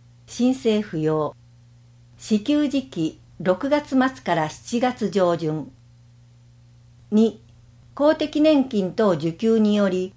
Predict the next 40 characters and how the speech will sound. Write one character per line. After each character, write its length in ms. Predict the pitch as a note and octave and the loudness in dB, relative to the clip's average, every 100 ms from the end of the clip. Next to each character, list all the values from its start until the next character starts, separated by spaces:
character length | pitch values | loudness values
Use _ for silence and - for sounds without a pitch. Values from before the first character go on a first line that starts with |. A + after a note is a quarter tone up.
| - | -10
児 160 | D#3+ | -2
童 240 | F#3 C#4+ D4+ | 4 4 4
扶 80 | C#4+ | 2
養 240 | C#4+ C#4 | 4 4
手 260 | C#4 C4+ G3+ | 4 2 2
当 240 | F3 D#3+ | 0 0
を 60 | F3 | 0
受 220 | B3+ A#3+ | 0 -2
け 40 | |
て 60 | F3 | 0
い 80 | D3+ | -2
な 180 | F#3 G3 | -2 -2
い 80 | |
方 300 | F#3 F3 F3 | -2 -4 -2
で、 240 | D#3+ C#3 - - - - | -2 -4 -8 -20 -20 -2
令 240 | B3+ D#4 | 2 4
和 140 | A#3+ F3 | 4 2
二 140 | E3 | 2
年 260 | A#3 B3+ B3 | 2 2 0
中 240 | B3 B3 | 0 2
の 140 | A#3 | 2
収 280 | A3+ A3+ A3+ | 0 0 2
入 240 | A3+ A3 G#3+ | 2 2 2
が 300 | G#3 G#3 - - | 0 -2 -6 -12
児 200 | E3+ G3+ | -2 2
童 180 | D4+ D4+ | 4 2
扶 140 | C#4+ | 0
養 240 | C#4 C4+ | 4 4
手 260 | C4+ C4+ G#3 | 4 2 2
当 140 | F#3 | 0
の 160 | D#3 D3+ | -2 -4
対 260 | - A3 A#3+ | 0 0 0
象 220 | A#3+ A3 | 0 0
と 120 | G#3+ | 2
な 120 | G#3 | 0
る 140 | F3 C#3+ | 0 -4
水 260 | - E3+ | -2 -4
準 240 | D#3+ D#3+ D#3+ | -2 -2 -2
の 120 | D3 | -4
方。 440 | D3 C#3 C#3+ C3+ | -6 -10 -10 -12